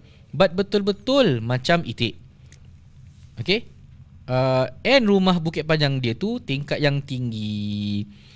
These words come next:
Jadi minta saudara Khidir untuk tunjukkan gambar yang pertama yang tak ada apa-apa. So ni gambar dia yang pertama.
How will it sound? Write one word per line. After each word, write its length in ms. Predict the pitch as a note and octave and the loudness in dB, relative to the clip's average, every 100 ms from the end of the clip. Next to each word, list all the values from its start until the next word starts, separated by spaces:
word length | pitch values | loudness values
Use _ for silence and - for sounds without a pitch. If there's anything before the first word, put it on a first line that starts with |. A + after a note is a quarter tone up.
| - | -6
Jadi 480 | C3 D#3+ B3+ A#3+ D#3+ | 0 2 2 0 0
minta 320 | D#3+ D#3 E3+ | -2 0 0
saudara 400 | - E3+ E3 E3 | 2 2 2 2
Khidir 360 | D#3 D#3+ E3 G3 | 0 -2 -2 0
untuk 240 | D#3 D3 | 0 -2
tunjukkan 720 | C#3 C#3+ C#3 - E3+ F3+ F3+ C3+ | -4 -2 -2 -2 -2 -2 -4 -2
gambar 280 | C3 C3 | 0 2
yang 120 | C3+ B2+ | 0 0
pertama 480 | B2+ B2+ A#2+ C3 | -2 -2 -2 -2
yang 160 | E3+ C3 | -2 -2
tak 160 | - A#2+ | -2 -2
ada 80 | |
apa-apa. 400 | A#2+ A2 - C#3+ A#3+ - _ _ _ _ _ _ _ _ _ _ _ _ _ _ _ _ _ | 0 -2 -2 -4 -4 -14 _ _ _ _ _ _ _ _ _ _ _ _ _ _ _ _ _
So 300 | - A2+ G#2+ | -8 -2 -2
ni 320 | A2+ B2 A#2+ | 0 -2 -2
gambar 420 | A2+ A2 A2 A2 | -2 0 0 0
dia 140 | A2 A2 | -2 -4
yang 80 | |
pertama. 560 | A2 - G2+ G#2+ D#3+ A3 | -6 -6 -6 -4 -4 -4